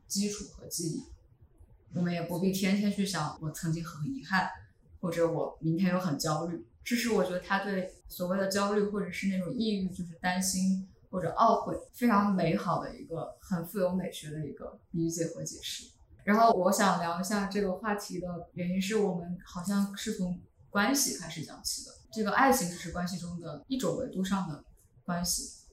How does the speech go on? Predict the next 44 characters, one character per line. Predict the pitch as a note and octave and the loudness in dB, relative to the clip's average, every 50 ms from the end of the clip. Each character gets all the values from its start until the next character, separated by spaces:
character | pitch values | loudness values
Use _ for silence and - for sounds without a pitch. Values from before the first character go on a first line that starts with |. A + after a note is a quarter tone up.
| - - - A#3 | -20 -16 -6 0
然 | G#3 G3+ | 2 2
后 | G3+ | 2
其 | - A#3 | 4 4
实 | B3 | 4
我 | B3 A#3+ F#3+ E3+ | 6 6 6 6
能 | E3+ F#3 | 4 4
感 | F#3+ G3 F3 E3+ | 4 2 2 2
觉 | F3 F#3 | 2 -2
到 | F3+ E3+ | -2 -2
你 | D#3+ | -2
刚 | D#3 F3+ F3+ | 0 0 -2
刚 | F#3 F#3 F#3 | -2 -4 -6
说 | - F#3+ F#3 | -4 -2 -2
的， | F#3 F#3 F3+ - | -2 -2 -4 -2
你 | F3 D#3+ | -4 -4
跟 | - F3+ F#3 G3 | -4 -2 -2 -2
那 | G3 F#3+ | -2 0
个 | F#3+ F#3+ F#3 | 0 0 0
女 | E3 D#3+ | 0 -2
生 | D#3 - F3+ F3 F3+ | -6 -6 -6 -6 -6
在 | F#3 F#3 F3 F3 F3 - | -6 -6 -8 -8 -10 -12
自 | - - F#3+ | -10 -10 -8
在 | F#3 G3+ G3+ G3 F#3+ - - - - | -6 -4 -2 -2 -2 -2 -4 -10 -12
做 | - - A3 G#3 G3 F3+ | -4 0 2 2 2 2
那 | F#3 E3+ | 0 -2
个 | E3 E3+ | -2 -4
活 | - - D#3+ D#3 - | -4 -8 -8 -6 -2
动 | - A3 B3 A#3 | 2 4 4 4
的 | G3+ | 4
时 | - - E3+ - - | 2 -6 -10 -12 -14
候， | E3+ F3 - - _ - - - | -16 -18 -18 -18 _ -20 -18 -8
其 | - - F#3 | -6 -4 -4
实 | F#3 F#3 F#3+ F#3+ F#3+ | -2 -4 -2 -4 -4
它 | F#3+ - G3 F#3+ | -4 -4 -6 -4
是 | F#3+ G3 G3 F#3 F#3 F#3 - _ _ - - _ _ | -4 -2 -2 -2 -4 -4 -8 _ _ -20 -20 _ _
非 | - - B3+ A#3+ | -6 0 2 2
常 | A3 A3 | 2 2
纯 | - - - E3+ E3 E3+ | 0 -2 -4 -4 -6 -4
粹 | - A#3+ A3+ | -2 -2 0
的 | G#3 G3+ | 0 0
一 | F#3 F3 | 0 -2
种 | - - - | -6 -10 -12
关 | - - - - | -10 -10 -10 -10
系。 | - - - - - | -8 -10 -10 -12 -14